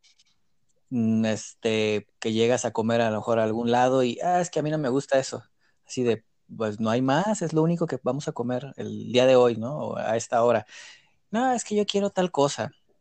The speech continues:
Problemitas que a lo mejor no les prestabas atención cuando estabas en, en tus ensayos, ahora, de gira, pues, ya son mucho más notorios y es como de,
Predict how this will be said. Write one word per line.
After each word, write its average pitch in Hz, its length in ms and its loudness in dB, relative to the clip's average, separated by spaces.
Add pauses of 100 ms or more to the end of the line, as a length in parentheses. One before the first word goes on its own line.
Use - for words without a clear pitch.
(220)
Problemitas 139 580 4
que 135 80 2
a 123 40 4
lo 117 60 2
mejor 127 400 -2 (160)
no 123 280 -2
les 147 140 0
prestabas 127 400 0
atención 117 440 -2
cuando 113 200 -2
estabas 110 400 -2
en, 104 300 -6 (580)
en 110 280 -2
tus 110 160 -6
ensayos, 139 800 0 (560)
ahora, 110 680 0
de 107 300 -2
gira, 139 440 2
pues, 117 200 -4
ya 98 280 -2
son 113 240 -6
mucho 113 280 -6
más 107 200 -6
notorios 131 680 2
y 107 40 -4
es - 120 -10
como 110 240 -6
de, 101 240 -8